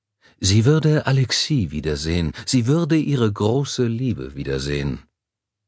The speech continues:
Es wehte ein sehr starker Wind, aber die Nacht war derart schön und der Himmel so klar, dass man beinahe so gut sah wie am Tag. Winka liebte diese Gegend,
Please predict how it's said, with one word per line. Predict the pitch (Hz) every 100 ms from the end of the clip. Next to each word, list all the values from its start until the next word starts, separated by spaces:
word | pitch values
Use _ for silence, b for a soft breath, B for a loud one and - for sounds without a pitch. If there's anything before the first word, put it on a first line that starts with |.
| _ _ _ _ _
Es | 113 107 120
wehte | 131 135 110
ein | 107
sehr | 95 110 107
starker | - - 95 - 98 92
Wind, | 110 90 - _ B B B B
aber | 110
die | 123
Nacht | 131 143 -
war | 120
derart | 131 143 117 -
schön | - 165 143
und | 80 80
der |
Himmel | 85 135 123 90
so | 104 123
klar, | - 123 131 117 B B B B
dass | 110
man | 117 107
beinahe | 104 107 104 117
so | 123
gut | 120 120
sah | 117 101 104
wie | 110
am | 95 104
Tag. | - 123 82 _ _ _ _ _ _ _ - B
Winka | 95 113 107 107 104
liebte | 101 107 104 76
diese | 67 71 71
Gegend, | 71 80 80 80 71